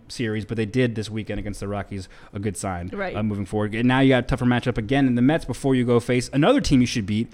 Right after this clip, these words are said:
Speaker 1: in the Reds.
Speaker 2: Yeah, but, and, you know, anytime that you can put up runs, give these pitchers run support,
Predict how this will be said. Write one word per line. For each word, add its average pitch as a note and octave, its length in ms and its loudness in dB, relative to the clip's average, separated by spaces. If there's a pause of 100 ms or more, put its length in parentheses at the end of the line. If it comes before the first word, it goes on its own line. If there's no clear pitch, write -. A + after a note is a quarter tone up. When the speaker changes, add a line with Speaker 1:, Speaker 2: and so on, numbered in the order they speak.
(200)
Speaker 1:
in A#2 80 -2
the A#2+ 80 2
Reds. - 320 -4 (240)
Speaker 2:
Yeah, G3 220 -4
but, F#3+ 260 2
and, B3+ 140 2
you C4 40 4
know, A#3+ 60 4
anytime A#3+ 460 2
that F#3+ 80 -2
you G3 80 -2
can G3+ 180 -2
put - 160 -2
up G3 180 2
runs, F#3+ 380 2
give A3+ 300 4
these G#3+ 200 2
pitchers G3+ 380 0
run F#3 240 -4
support, F#3+ 480 -2